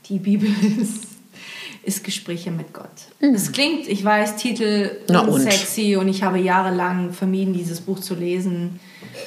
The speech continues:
Speaker 1: Aber ich sage <laughs> euch, alter Schwede, das hat drei Teile, erklärt
Speaker 2: Ja.
Speaker 1: einfach für mich alles. Es
Speaker 2: Schön.
Speaker 1: ist Wahnsinn. Gespräche
Speaker 2: Mhm.
Speaker 1: mit Gott ist für mich das Krasseste. Hast du schon mal gelesen? Das ist
Speaker 2: Angelesen.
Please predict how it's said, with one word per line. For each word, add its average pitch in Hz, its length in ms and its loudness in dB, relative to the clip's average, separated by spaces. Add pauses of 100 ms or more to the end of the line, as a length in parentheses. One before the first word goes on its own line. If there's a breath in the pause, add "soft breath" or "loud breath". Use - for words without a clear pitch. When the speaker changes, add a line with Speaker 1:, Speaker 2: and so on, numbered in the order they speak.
(260 loud breath)
Speaker 1:
Aber 170 560 0
ich 175 100 -4
sage 165 360 0
<laughs> 147 40 -2
euch, 156 500 -4 (140)
alter 156 680 -6
Schwede, - 680 -10
das - 220 -10
hat - 180 -8
drei 175 160 0
Teile, 170 680 -4 (160)
erklärt 180 420 2
Speaker 2:
Ja. 202 60 -2
Speaker 1:
einfach 202 300 0
für 190 100 -2
mich 170 220 -4 (140)
alles. 208 360 -12 (420)
Es 190 100 -2
Speaker 2:
Schön. 180 200 2
Speaker 1:
ist 175 320 -4
Wahnsinn. 170 560 -10
Gespräche 214 440 0
Speaker 2:
Mhm. 233 180 2 (600 loud breath)
Speaker 1:
mit 185 240 -10
Gott 180 180 -14 (220)
ist - 300 -14
für 180 80 -14
mich 170 180 -12
das - 260 -16
Krasseste. - 420 -16
Hast 214 140 -6
du 220 40 -4
schon 220 100 -2
mal 208 100 0
gelesen? 190 440 -2
Das - 140 -16
ist - 360 -16
Speaker 2:
Angelesen. 151 640 2